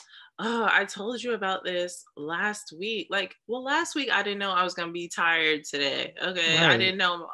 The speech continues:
Speaker 1: my son was gonna be up all night. And now I'm tired. I'm choosing sleep over your hundredth dinner party. Like, I don't, I can't make it." Um, and things just like,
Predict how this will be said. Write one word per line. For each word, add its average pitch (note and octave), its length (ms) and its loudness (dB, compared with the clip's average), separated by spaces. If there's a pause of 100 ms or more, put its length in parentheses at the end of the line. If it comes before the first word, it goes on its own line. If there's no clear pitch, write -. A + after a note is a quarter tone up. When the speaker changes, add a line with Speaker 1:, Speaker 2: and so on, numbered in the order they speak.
Speaker 1:
my D#3+ 140 4
son F3 260 0
was D#3+ 140 -8
gonna D#3 180 -4
be D#3 120 0
up D3+ 160 0
all C#3+ 200 -4
night. D3 400 0 (540)
And D#3+ 100 -8
now D#3 200 4
I'm D#3 100 2
tired. C#3+ 460 -2 (120)
I'm D#3+ 180 -4
choosing D#3+ 680 -4
sleep C#3 420 -8 (100)
over C#3 520 -4 (600)
your D#3 400 2
hundredth D#3+ 840 -2 (920)
dinner E3 320 4
party. C#3 640 2
Like, C#3+ 340 2
I D#3+ 140 2
don't, D#3 240 -2 (360)
I D#3+ 120 4
can't D#3 240 -4
make - 160 -6
it." - 120 -10 (560)
Um, D3 580 4
and - 120 -2
things F#4+ 280 4
just F#4+ 180 0
like, D4+ 340 2